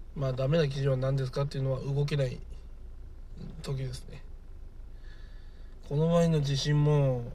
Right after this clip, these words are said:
動けなかったんですよ、全く。そこから動けないっていう時はもう赤信号ですね。うん。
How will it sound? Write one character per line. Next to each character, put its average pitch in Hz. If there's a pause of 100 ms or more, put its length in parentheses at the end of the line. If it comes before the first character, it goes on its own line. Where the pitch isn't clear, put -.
(180)
動 147
け 156
な 143
か 131
っ 127
た 127
ん 123
で 123
す -
よ、 135 (200)
全 135 (200)
く。 - (2000)
そ 147
こ 170
か 185
ら 170
動 147
け 175
な 180
い 175
っ 170
て -
い 170
う -
時 160
は 147
も 135
う 135
赤 143
信 156
号 139
で 123
す -
ね。 151 (920)
う 139
ん。 120